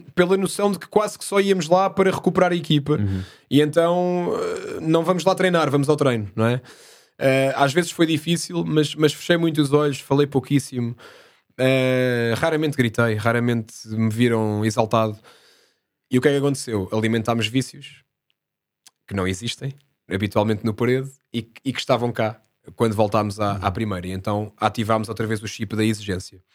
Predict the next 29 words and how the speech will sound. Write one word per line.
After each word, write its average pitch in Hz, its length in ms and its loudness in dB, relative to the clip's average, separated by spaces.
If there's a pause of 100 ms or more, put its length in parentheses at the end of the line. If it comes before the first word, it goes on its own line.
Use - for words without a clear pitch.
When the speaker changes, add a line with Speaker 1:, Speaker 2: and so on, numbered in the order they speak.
(680)
Speaker 1:
O - 80 -10
que - 60 -2
é 165 40 4
que 156 60 0
aconteceu 156 300 -6
também? 135 260 0
Aconteceu 147 420 0
que 156 440 -4 (100)
eu 147 240 2
percebi 135 640 -4 (160)
que - 80 -20
tinha 131 240 0
uma 123 120 0
equipa 135 520 -4 (600)
que 135 460 0 (120)
inconscientemente 139 1040 0 (200)
estava 123 420 0
a - 20 2
aderir 117 320 0
a 107 60 2
uma 110 160 2
ideia 107 280 2
estereotipada 110 800 -2
de 113 80 -12
que - 160 -2
o 120 100 2
Parede 117 300 0
está - 160 -4
lixado. 110 340 -4